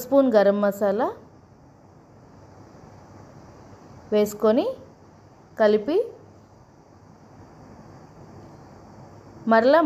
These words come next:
మూత పెట్టి గ్రేవీ చిక్కబడే వరకు ఉడకనివ్వాలి.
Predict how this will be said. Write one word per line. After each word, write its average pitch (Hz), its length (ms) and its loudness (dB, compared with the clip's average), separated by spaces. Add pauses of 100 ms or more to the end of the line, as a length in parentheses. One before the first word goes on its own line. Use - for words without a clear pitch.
మూత 226 140 -2 (120)
పెట్టి 214 300 -4 (1800)
గ్రేవీ 247 380 6
చిక్కబడే 226 480 2
వరకు 202 180 -2 (140)
ఉడకనివ్వాలి. 175 600 -4